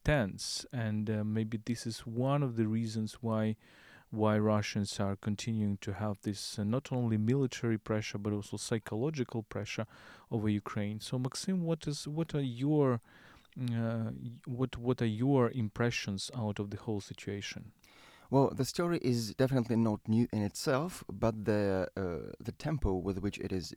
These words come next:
Speaker 2: developing, the amassing of the troops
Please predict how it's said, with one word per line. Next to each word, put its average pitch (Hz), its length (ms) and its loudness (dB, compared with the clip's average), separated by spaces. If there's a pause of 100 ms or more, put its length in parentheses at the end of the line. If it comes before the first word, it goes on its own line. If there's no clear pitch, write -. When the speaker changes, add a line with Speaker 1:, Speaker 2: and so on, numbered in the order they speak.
(160)
Speaker 2:
developing, 92 600 0 (400)
the 95 520 2
amassing 104 520 2
of 90 140 -4
the 101 60 -6
troops 123 480 0